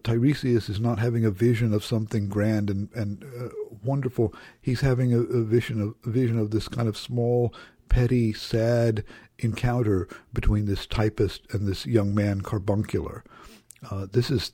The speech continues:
this is the wasteland for, for Eliot. This is kind of how, how petty and small, uh, the world has become. And we see that the lady's reaction is that,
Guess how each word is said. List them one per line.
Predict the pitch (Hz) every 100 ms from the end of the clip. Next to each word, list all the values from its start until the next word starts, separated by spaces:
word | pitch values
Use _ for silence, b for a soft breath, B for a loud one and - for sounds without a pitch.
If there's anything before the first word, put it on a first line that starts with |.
| _
this | - 135
is | 101
the | -
wasteland | 104 104 101 - 98 85 85 95
for, | - 101 95 98 -
for | 117 113
Eliot. | 113 104 95 -
This | 110
is | 117 107
kind | 117 107
of | 104
how, | 110 110 101 - B B B
how | 113 107 110
petty | - 120 117
and | 113 98
small, | - 113 110 110 104 98 B B B _ -
uh, | 107 -
the | 117
world | 107 113 110 104 95
has | 104
become. | 82 101 - 98 90 80 104 - _ b b b b b b b b b -
And | 123
we | 120
see | - - 170
that | 143 -
the | 123
lady's | 123 117 101
reaction | 110 131 160 - 120 117
is | 120 117 107
that, | 113